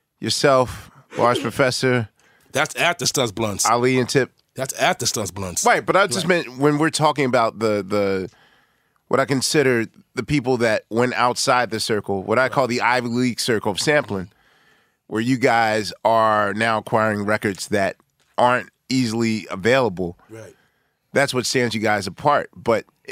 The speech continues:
Speaker 1: back then, was it just a general rule like, "Nope, no more Ultimate Beats and Breaks, no easy James Brown shit"? Like, I gotta find some shit that no one has and make some shit out of that.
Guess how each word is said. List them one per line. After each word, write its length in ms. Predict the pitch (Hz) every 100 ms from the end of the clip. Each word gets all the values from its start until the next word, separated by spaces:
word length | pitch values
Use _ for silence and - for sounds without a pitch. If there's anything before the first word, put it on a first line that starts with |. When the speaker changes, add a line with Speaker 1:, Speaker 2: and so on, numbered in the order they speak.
| -
Speaker 1:
back 420 | 127 95 135 156 107
then, 520 | 110 139 120 98 90 _ _ _ _ _ _ _ _
was 180 | - 127
it 80 | 123
just 240 | 104 147
a 80 | 143
general 440 | 120 131 139 139 127
rule 380 | 127 135 120 107
like, 340 | 104 98 - _ _ _ _ _ _ -
"Nope, 260 | 117 135 -
no 160 | 98 127
more 180 | 139 135
Ultimate 360 | 123 120 127 113
Beats 220 | 123 117
and 100 | 120
Breaks, 360 | 113 120 - 98
no 760 | 104 107 107 107 107 104 104 -
easy 360 | 104 110 107 110
James 340 | 92 104 104 85
Brown 300 | 120 123 113
shit"? 300 | - 117 -
Like, 220 | 98 95 -
I 160 | 110
gotta 200 | 113 107
find 380 | 101 107 101 95
some 120 | -
shit 320 | 90 - 92 -
that 180 | 90 - -
no 220 | 82 107 110
one 160 | 104
has 440 | 90 90 85 85 -
and 260 | - 87
make 200 | 92 95
some 120 | - 90
shit 200 | 98 92
out 160 | 87
of 60 | 85
that. 180 | 90